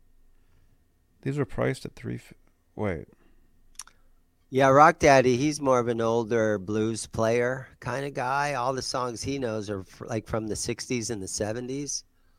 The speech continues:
Speaker 2: So,
Speaker 1: Mm-hmm.
Speaker 2: yeah, he's not sure what to do with a Floyd Rose trim.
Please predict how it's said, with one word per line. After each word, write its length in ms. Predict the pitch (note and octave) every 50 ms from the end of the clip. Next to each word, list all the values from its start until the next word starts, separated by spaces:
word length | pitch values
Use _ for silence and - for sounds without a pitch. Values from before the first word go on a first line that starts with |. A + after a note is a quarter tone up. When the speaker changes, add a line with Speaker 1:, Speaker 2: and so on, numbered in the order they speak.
| _ _ _ _ _ _
Speaker 2:
So, 260 | - A#2+ A#2+ A#2 A#2
Speaker 1:
Mm-hmm. 80 | A#2+ B2
Speaker 2:
yeah, 180 | C3 A#2+ G#2+
he's 320 | - C3 D3+ G3 G3 - -
not 220 | D#3+ C3 C3+ -
sure 200 | - - B2+ A#2
what 200 | A2 A2+ G#2 -
to 80 | A2+ F#2
do 180 | G2+ A2 G#2
with 180 | G#2 G2+ - -
a 60 | F#2+
Floyd 320 | - - G#2+ G2+ G2 F#2+
Rose 300 | F2+ F#2+ F2+ E2+ D#2+ -
trim. 340 | - - G2 F2 D#2+ D2+ C2